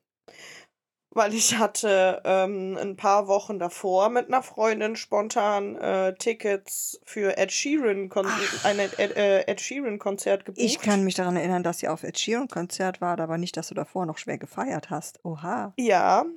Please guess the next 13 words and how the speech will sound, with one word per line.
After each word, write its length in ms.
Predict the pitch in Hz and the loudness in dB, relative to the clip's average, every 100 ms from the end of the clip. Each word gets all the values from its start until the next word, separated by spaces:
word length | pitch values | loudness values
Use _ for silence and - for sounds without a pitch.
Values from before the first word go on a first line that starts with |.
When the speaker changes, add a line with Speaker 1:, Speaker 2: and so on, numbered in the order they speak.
| - _ | -14 _
Speaker 1:
ähm, 680 | 233 214 208 208 202 202 214 _ _ _ _ _ _ 208 | 6 6 6 0 -4 -6 -8 _ _ _ _ _ _ 2
aber 180 | 202 | 4
das 220 | 208 196 - | 4 2 -2
Interessante 600 | 202 - 196 247 349 277 | -6 -4 2 2 2 2
daran 380 | 214 196 190 | 2 2 -2
ist 240 | 190 190 - | -4 -6 -2
ja, 220 | 180 180 | 2 2
dass 340 | 180 180 185 | 0 -2 -2
das 200 | - 175 | -6 -4
Ed 180 | - 180 | -2 -4
Sheeran 340 | - 220 220 196 | -4 -2 -2 -2
Konzert 600 | 180 170 - 170 165 - | -8 -8 -6 -4 -6 -8
in 360 | 165 160 151 | -12 -12 -16